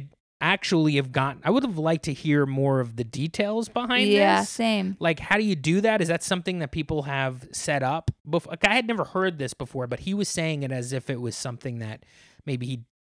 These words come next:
Speaker 1: didn't come up with, or maybe he did. But, like, how much would rent be? And, you know what I mean? Like,
Speaker 2: Yeah.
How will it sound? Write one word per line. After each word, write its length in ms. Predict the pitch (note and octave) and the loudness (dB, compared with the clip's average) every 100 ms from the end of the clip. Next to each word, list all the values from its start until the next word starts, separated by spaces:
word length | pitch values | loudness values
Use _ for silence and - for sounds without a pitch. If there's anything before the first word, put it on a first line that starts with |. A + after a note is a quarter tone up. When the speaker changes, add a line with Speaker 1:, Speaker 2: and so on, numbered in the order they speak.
| _ _ | _ _
Speaker 1:
didn't 220 | D#3 F3 G#3+ | -4 -2 -2
come 180 | A3+ | -2
up 120 | A#3+ B3 | -2 -2
with, 140 | B3+ | 0
or 80 | F#3+ | 2
maybe 220 | D#3 D#3+ | 0 -2
he 100 | E3 | -4
did. 420 | A#2+ B2 D3 A3+ - - - _ - | -4 -2 0 -2 -8 -20 -20 _ -6
But, 100 | E3 | -2
like, 160 | D3+ | -2
how 160 | - C#4+ | 0 2
much 300 | C4+ D4 - | 2 0 0
would 140 | B3+ | 0
rent 360 | F#3 G3+ A#3 - | 2 2 2 0
be? 400 | D3+ C3 B2 B2 | 0 0 -2 -4
And, 280 | C3 D3 D3+ | -4 -6 -4
you 120 | E3+ | 0
know 100 | E3+ F3+ | 2 4
what 100 | F3+ | 2
I 60 | |
mean? 160 | F#3 A3 | 4 6
Like, 200 | G3+ | 6
Speaker 2:
Yeah. 100 | F3+ | 4